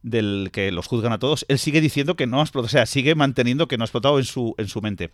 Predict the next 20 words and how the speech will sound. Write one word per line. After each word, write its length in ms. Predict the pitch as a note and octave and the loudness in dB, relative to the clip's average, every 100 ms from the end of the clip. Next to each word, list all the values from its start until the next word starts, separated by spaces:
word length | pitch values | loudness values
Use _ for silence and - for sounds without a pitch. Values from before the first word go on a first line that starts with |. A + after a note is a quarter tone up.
| - - - | -14 -20 -6
Pero 140 | - C3+ | 0 0
esto 160 | D3 | 0
es 80 | G3 | 0
una 140 | G3 | 0
sucesión 440 | D#3+ D#3+ C#3+ - D#3+ | 0 0 -2 -4 -2
de 100 | C#3 | -4
errores, 420 | G#2+ G2 E2 - | -4 -6 -8 -12
y 140 | C3 B2+ | -10 -8
uno 180 | E3+ | -4
de 80 | F#3+ | -2
los 180 | F3 D#3+ | -2 -2
er-, 140 | D3+ C3 | -4 -4
y, 220 | B2+ B2 | -4 -2
y 200 | A#2+ A2+ | -2 -2
esta 160 | A#2+ D#3+ | -2 -4
sucesión 400 | E3 C#3 C#3 C#3+ | -6 -6 -6 -4
de 60 | |
errores 200 | B2+ D#3 | -2 -2
sucede 320 | - C#3+ C3 C#3 | -4 -4 -4 -4
porque 320 | A2 G2+ | -2 -4